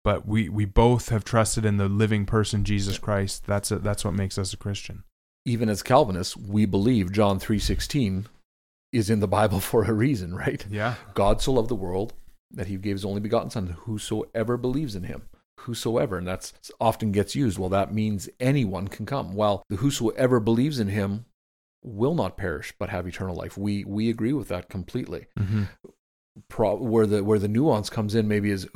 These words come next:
Speaker 2: who are the whosoever, <laughs>
Speaker 1: Yeah.
Speaker 2: right?
Speaker 1: How do they come to believe, right?
Speaker 2: Yeah.
Speaker 1: Yeah.
Speaker 2: I mean, I would agree with Jesus when he says, "No man can come to me unless the Father who sent me draws him."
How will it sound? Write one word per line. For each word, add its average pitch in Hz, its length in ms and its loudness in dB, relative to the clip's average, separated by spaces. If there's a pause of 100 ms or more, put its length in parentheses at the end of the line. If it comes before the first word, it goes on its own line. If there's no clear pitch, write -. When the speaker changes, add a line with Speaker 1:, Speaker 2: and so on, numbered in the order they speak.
Speaker 2:
who 120 200 0
are 135 160 6
the 101 100 0
whosoever, 87 640 -6 (160)
<laughs> 92 180 -8
Speaker 1:
Yeah. 110 140 4
Speaker 2:
right? - 160 -2 (460)
Speaker 1:
How 117 220 4
do 117 120 2
they 113 180 4
come 113 380 0
to 120 100 6
believe, 113 540 2
right? 104 220 0
Speaker 2:
Yeah. 202 80 2
Speaker 1:
Yeah. 110 200 2 (360)
Speaker 2:
I 95 100 -6
mean, 92 300 -4 (160)
I 101 140 0
would 104 160 2
agree 101 260 2
with 101 220 -2
Jesus 104 440 -2
when 92 100 0
he 101 120 0
says, 95 260 0
"No 98 180 2
man 107 280 4
can 98 200 -2
come 147 220 2
to - 100 -4
me 98 140 0
unless 95 260 -2
the 92 80 -4
Father 98 360 2
who 98 100 0
sent 101 280 -2
me 107 80 -2
draws 107 360 2
him." - 260 -6